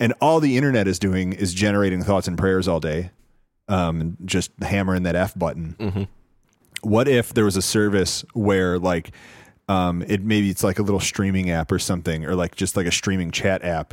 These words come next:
Speaker 1: and the old person just puts that on their bingo table, and then, um, you can, like, they can, like, push the, the part of their card that they, like, the, "I need a B eleven," and they push that, and then, like,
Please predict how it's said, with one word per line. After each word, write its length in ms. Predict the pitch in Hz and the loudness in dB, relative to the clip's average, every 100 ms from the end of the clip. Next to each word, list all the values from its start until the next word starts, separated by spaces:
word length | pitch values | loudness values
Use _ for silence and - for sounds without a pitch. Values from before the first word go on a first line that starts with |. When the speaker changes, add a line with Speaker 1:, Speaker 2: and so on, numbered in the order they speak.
| - | -8
Speaker 1:
and 260 | 87 85 | -6 -4
the 180 | 85 85 | -4 -2
old 180 | 92 92 | 0 0
person 320 | 87 95 - | 0 -2 -2
just 200 | 87 82 | -4 -4
puts 280 | - 98 - | -4 -4 -4
that 340 | 98 92 90 _ _ - - | -2 -2 -2 _ _ -12 -6
on 80 | 92 | -4
their 100 | 85 | -2
bingo 320 | 87 82 82 | -2 -2 -4
table, 500 | - 85 80 76 73 - - _ _ - | -2 -2 -2 -6 -8 -16 -20 _ _ -6
and 160 | 90 | -2
then, 320 | 85 82 78 - _ _ _ _ | 0 -2 -4 -10 _ _ _ _
um, 480 | 90 82 80 76 78 - _ _ _ _ _ - | 0 0 0 -4 -10 -14 _ _ _ _ _ -4
you 160 | 117 | 0
can, 120 | 110 113 | 2 2
like, 320 | 104 - - - - | 2 -2 -10 -2 2
they 80 | |
can, 80 | 151 | 4
like, 180 | 139 - | 4 2
push 340 | - 147 - | 2 2 2
the, 200 | 131 123 | 2 2
the 320 | 104 98 107 107 | 2 0 -2 2
part 260 | 135 123 | 4 4
of 60 | 120 | 4
their 120 | 117 | 2
card 380 | - 113 117 113 | 2 4 4 2
that 120 | 110 | 2
they, 160 | 117 104 | 2 2
like, 180 | 110 98 | 2 0
the, 180 | 104 92 - - - | 0 -2 -16 -20 -10
"I 120 | - 104 | -2 0
need 160 | 113 | 2
a 60 | 104 | 0
B 260 | 92 113 117 | 0 2 4
eleven," 500 | 110 113 101 92 90 | 4 4 2 0 0
and 100 | 92 | -2
they 60 | |
push 280 | 90 104 - | 0 0 2
that, 240 | 110 95 101 | 2 2 0
and 100 | 98 | 0
then, 140 | 95 | 0
like, 280 | 95 90 - | 0 -2 -4